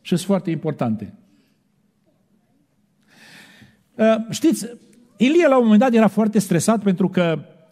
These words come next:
a făcut o lucrare mare pentru Dumnezeu și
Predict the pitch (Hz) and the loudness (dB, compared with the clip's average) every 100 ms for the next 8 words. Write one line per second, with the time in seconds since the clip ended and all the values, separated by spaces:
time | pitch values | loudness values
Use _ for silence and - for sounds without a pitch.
0 | _ - 165 214 247 220 202 220 208 185 | _ -8 -4 -4 -2 0 0 0 2 2
1 | 233 233 196 180 190 185 240 277 156 131 | 2 2 -2 -2 2 2 4 2 2 -2
2 | 139 180 - _ _ _ _ _ _ _ | -4 -8 -16 _ _ _ _ _ _ _
3 | _ - - 240 233 226 - | _ -12 -2 0 0 -2 -10